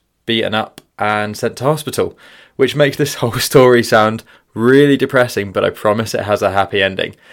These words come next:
because as I started getting into the gym, I started to develop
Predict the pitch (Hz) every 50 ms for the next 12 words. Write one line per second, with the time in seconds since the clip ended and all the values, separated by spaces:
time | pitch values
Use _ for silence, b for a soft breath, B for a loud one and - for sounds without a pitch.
0 | B B B B B B - 113 - 113 104 95 - - 110 110 110 113 127 123
1 | 117 - - 123 113 101 104 101 - 104 95 101 104 104 101 - - 98 90 98
2 | 95 92 92 90 - - - 101 101 98 95 - - 104 92 87 87 95 - -
3 | 107 92 - 92 - 95 92 92 - -